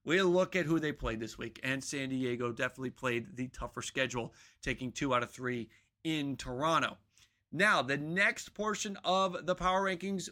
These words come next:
we set up a vote. The nineteen, eighteen, seventeen, and sixteen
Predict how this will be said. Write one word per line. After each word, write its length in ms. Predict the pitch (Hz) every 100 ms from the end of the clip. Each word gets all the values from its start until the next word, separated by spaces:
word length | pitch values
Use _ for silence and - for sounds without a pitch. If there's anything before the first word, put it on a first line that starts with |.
| -
we 500 | 135 175 190 196 185
set 340 | - 190 180
up 200 | 175 180
a 140 | 165 175
vote. 400 | 156 131 - -
The 100 | 123
nineteen, 800 | 120 160 214 226 - 196 190 190 - -
eighteen, 680 | 220 233 - - 160 147 139
seventeen, 560 | - 208 240 247 233
and 100 | 214
sixteen 580 | - 190 - 160 135